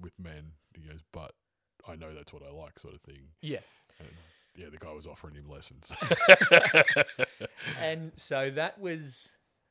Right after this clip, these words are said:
Speaker 2: the first time I saw, I guess, a, a gay man on T V that I came close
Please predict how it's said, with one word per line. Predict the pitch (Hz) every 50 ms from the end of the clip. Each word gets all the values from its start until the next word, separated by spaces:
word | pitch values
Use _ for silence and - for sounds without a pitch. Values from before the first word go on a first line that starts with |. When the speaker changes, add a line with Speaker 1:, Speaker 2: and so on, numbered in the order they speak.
| _ _ _ _ _ _ _ _ _ _ _
Speaker 2:
the | 139 131 127
first | - - - 139 131 131 127 - - - - -
time | - - 117 117 113 110 113 117 -
I | 113 110 110 113
saw, | - - - 113 104 110 107 104 104 101 101 _ _ _ _ _ _ _ _ _ _ _ _ _ _ _ _ _ _ _ _ _ -
I | 117
guess, | 107 113 117 117 - 123
a, | 101 104 107 _ _ -
a | 120 104 104 _ _ _ _ -
gay | 123 120 123 120
man | 117 117 113 110 110
on | 107 107 113
T | - - 120 110
V | 107 107 110 107 107
that | 101 101 101
I | 101 101 107
came | - - - 110 107 107 107 _
close | - - 110 104 107 107 - -